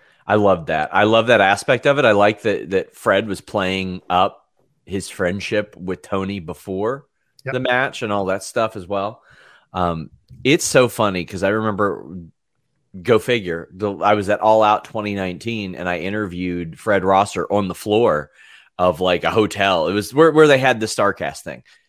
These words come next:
Speaker 1: And I was like, "Are, are you done wrestling? Like, what's going on?" He's like, "Nope,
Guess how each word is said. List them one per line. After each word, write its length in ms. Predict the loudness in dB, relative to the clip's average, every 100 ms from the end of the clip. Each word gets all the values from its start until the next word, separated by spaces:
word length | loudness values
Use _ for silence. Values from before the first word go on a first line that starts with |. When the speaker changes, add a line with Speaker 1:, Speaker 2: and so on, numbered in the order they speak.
| _ _ -8
Speaker 1:
And 60 | -4
I 20 |
was 80 | -2
like, 100 | -2
"Are, 240 | -4 -6 -10 -8
are 80 |
you 140 | -6 2
done 260 | 4 4 4
wrestling? 440 | 2 2 -2 0
Like, 160 | 0 0
what's 180 | -2 0
going 240 | 2 4
on?" 180 | 4 2
He's 180 | 0 0
like, 140 | 2
"Nope, 280 | 4 2 2